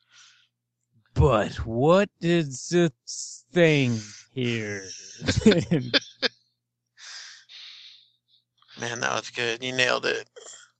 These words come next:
Speaker 1: I don't think I'm drunk enough. I ki-, look, Dylan! Dylan?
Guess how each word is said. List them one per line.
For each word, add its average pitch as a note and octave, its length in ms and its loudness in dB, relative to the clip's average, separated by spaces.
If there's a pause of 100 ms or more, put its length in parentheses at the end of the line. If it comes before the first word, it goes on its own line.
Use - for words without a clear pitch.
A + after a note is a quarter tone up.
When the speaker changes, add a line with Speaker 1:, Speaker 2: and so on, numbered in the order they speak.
(100)
Speaker 1:
I E3+ 60 -6
don't A3 80 0
think F4+ 180 6
I'm F3 140 8
drunk C3 320 4
enough. A#2 340 -2 (800)
I G3 280 2 (300)
ki-, - 200 2 (140)
look, B3+ 200 12 (140)
Dylan! E4+ 460 12 (1600)
Dylan? C#4+ 340 2